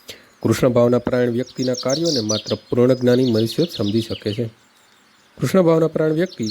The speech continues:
ઇન્દ્રિય તૃપ્તિની સર્વ પ્રકારની વૃત્તિઓથી રહિત હોવાથી એમ માનવામાં આવે છે કે પૂર્ણ પુરુષોત્તમ પરમેશ્વરના સનાતન સેવક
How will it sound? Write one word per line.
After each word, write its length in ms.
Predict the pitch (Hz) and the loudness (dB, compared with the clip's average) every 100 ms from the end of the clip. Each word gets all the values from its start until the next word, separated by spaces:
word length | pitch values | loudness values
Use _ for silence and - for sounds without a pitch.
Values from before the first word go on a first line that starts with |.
| - - - | -6 -8 -4
ઇન્દ્રિય 300 | 113 117 120 | -2 2 2
તૃપ્તિની 420 | 117 117 - 117 | 2 -2 0 2
સર્વ 280 | 113 117 117 | 2 2 0
પ્રકારની 380 | 113 113 117 120 | 0 0 0 0
વૃત્તિઓથી 600 | 113 120 156 160 156 107 - _ _ - | 0 0 2 0 0 -4 -8 _ _ -4
રહિત 360 | 110 117 123 123 | 0 2 0 0
હોવાથી 400 | 127 165 135 110 - _ _ 110 | 2 2 0 -4 -8 _ _ 0
એમ 120 | 117 | 4
માનવામાં 560 | 120 120 123 120 120 | 4 4 4 2 2
આવે 140 | 135 170 | 0 0
છે 120 | 131 | -2
કે 120 | 110 | -6
પૂર્ણ 360 | - 113 113 117 | -8 -6 -4 -2
પુરુષોત્તમ 480 | - 110 120 113 113 | -4 -8 -6 -4 -2
પરમેશ્વરના 580 | 127 143 143 147 135 | 0 0 0 -2 0
સનાતન 560 | 120 113 110 127 - 131 | -2 -2 0 2 2 -2
સેવક 300 | - 117 | 0 0